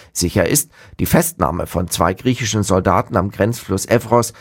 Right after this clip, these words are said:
belastet das griechisch-türkische Verhältnis zusätzlich. In den vergangenen Wochen war es in der Ägäis immer wieder zu Streitigkeiten um Grenzverläufe zwischen der Türkei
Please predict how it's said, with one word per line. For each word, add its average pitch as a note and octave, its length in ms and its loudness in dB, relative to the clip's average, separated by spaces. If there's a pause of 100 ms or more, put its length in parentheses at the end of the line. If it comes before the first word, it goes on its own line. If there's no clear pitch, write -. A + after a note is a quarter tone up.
(200)
belastet B2 600 2
das F2+ 180 0
griechisch-türkische G#2 920 0
Verhältnis G#2 600 0
zusätzlich. - 760 0 (240)
In - 80 -4
den F#2 140 0
vergangenen G#2+ 580 2
Wochen A#2+ 360 2 (200)
war A2 160 4
es A#2 100 -2
in A#2 120 0
der A2+ 140 2
Ägäis G#2+ 440 4
immer B2 240 4
wieder C#3 320 4
zu F#2 180 -4
Streitigkeiten G2+ 960 -2
um G#2 140 2
Grenzverläufe G2 840 0
zwischen - 380 -2
der F#2 140 2
Türkei G2 540 0